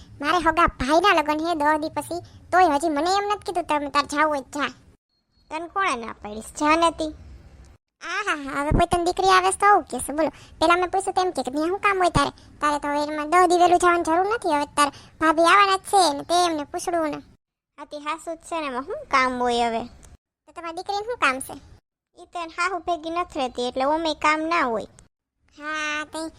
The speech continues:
Speaker 1: હા, તો તમે થોડા દી વહી જાઓ ગામડે જાઓ એટલે પછી મારે કામ ના રહે ને તમારે જવાથી મારા ભાઈના લગ્નમાં.
Speaker 2: ના રે ના, કાંઈ જોઈતું નથી.
Speaker 1: અને આમે તમારી દીકરી આવે જ છે, પછી હું મારે કામ હોય? ઈ તો કામ કરી લે ને, લગ્ન કરી દીધા એને થઈ ગયા,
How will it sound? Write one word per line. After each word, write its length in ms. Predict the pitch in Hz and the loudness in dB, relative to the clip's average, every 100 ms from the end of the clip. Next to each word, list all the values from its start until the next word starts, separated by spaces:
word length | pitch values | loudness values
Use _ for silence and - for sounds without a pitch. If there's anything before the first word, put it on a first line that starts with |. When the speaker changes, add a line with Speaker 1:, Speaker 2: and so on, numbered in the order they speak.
| - - | -20 -8
Speaker 1:
હા, 80 | 320 | -2
તો 100 | 330 | 0
તમે 200 | 339 392 | 2 2
થોડા 200 | 370 370 | 2 2
દી 80 | 349 | 4
વહી 100 | 370 | 4
જાઓ 120 | 302 | 4
ગામડે 240 | 277 277 269 | 0 -2 0
જાઓ 200 | 330 196 | 2 2
એટલે 140 | - | -2
પછી 180 | 294 302 | -4 2
મારે 180 | 339 349 | 2 4
કામ 180 | 339 | 2
ના 160 | 359 403 | 4 2
રહે 100 | 453 | 0
ને 60 | 392 | 0
તમારે 200 | 339 349 | 0 4
જવાથી 300 | 403 381 311 | 4 4 2
મારા 100 | 294 | -2
ભાઈના 300 | 302 294 285 | -2 -2 -2
લગ્નમાં. 260 | 277 262 - - - _ _ _ 123 147 180 214 370 359 _ _ _ _ | -4 -6 -12 -20 -20 _ _ _ 4 6 8 6 2 0 _ _ _ _
Speaker 2:
ના 220 | 302 277 | -14 -12
રે 120 | 285 277 | -12 -12
ના, 120 | 269 | -10
કાંઈ 380 | 269 285 302 277 | -6 -6 -4 -6
જોઈતું 400 | 269 277 269 269 | -6 -4 -4 -6
નથી. 280 | 269 - | -6 -8
Speaker 1:
અને 420 | 214 _ _ 330 392 | -14 _ _ -12 -10
આમે 140 | 370 | -8
તમારી 260 | 339 349 349 | -8 -8 -6
દીકરી 200 | 359 359 | -2 0
આવે 220 | 381 359 | 0 0
જ 40 | |
છે, 160 | - - | -4 -4
પછી 240 | 302 359 | -4 -2
હું 140 | 403 330 | -2 -2
મારે 120 | - | -2
કામ 240 | 277 262 | -2 -4
હોય? 100 | 254 | -4
ઈ 120 | 302 | -4
તો 120 | 339 320 | -4 0
કામ 220 | 330 330 | 0 2
કરી 160 | 359 | 0
લે 100 | 403 | 2
ને, 60 | 349 | 0
લગ્ન 220 | 339 349 | 0 0
કરી 140 | 349 339 | 0 0
દીધા 240 | 330 330 | 2 0
એને 80 | 330 | 0
થઈ 120 | 359 | -2
ગયા, 240 | 339 302 | 2 2